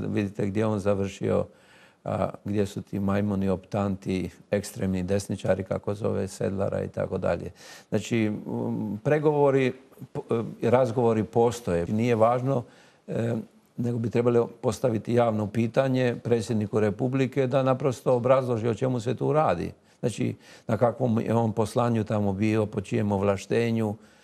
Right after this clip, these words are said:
da li je i djelovao veleizdajnički, to je moguće, ili da je prenosio nekakve povjerljive,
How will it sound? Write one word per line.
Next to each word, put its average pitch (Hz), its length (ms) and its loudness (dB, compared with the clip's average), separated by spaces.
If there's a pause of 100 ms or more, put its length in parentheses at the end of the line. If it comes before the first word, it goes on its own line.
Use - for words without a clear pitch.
(180)
da 117 180 6
li 123 120 4
je 113 220 4 (100)
i 117 160 -2 (580)
djelovao 107 520 4
veleizdajnički, 113 880 2
to 113 120 2
je 113 80 2
moguće, 120 460 0
ili 95 200 0
da 95 140 2
je 92 180 2
prenosio 104 480 0
nekakve 101 420 -2
povjerljive, 98 760 0